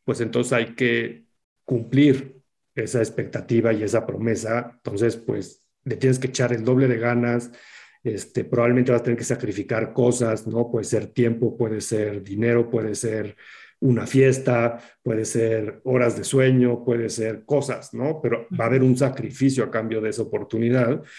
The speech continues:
y hay que saberla aprovechar y ser conscientes de que es una oportunidad.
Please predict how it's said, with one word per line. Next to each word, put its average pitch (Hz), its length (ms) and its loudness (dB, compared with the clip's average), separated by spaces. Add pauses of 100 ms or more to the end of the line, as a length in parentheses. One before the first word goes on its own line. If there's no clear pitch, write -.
(420)
y 131 120 4
hay 113 80 0
que 143 100 2
saberla 113 400 2
aprovechar - 760 -2
y 127 100 -4
ser 120 220 2
conscientes 131 640 2
de 117 100 0
que 127 80 -4
es 117 80 -2
una 123 140 2
oportunidad. 117 800 -6